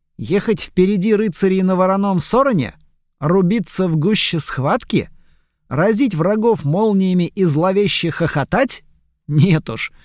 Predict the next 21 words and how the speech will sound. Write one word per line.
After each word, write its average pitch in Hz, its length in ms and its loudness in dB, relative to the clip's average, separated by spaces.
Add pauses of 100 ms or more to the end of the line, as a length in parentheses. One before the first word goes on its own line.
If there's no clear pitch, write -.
(200)
мне 190 220 -6
хватило 147 600 -2
осады. 123 500 -6 (680)
Я 240 220 0
отправил 156 460 -2
бойцов 135 460 -4
на 127 100 -6
задание 185 560 -2
и 143 180 -4
вместе 208 540 -4
с - 60 -14
Сеней 233 580 -2
устроился 220 680 -2
на 214 160 -2
пригорке, 135 720 -2 (360)
откуда 139 400 -2
хорошо 147 400 -4
был 143 180 0
виден 143 320 0
лагерь 139 420 0
светлых. - 680 -6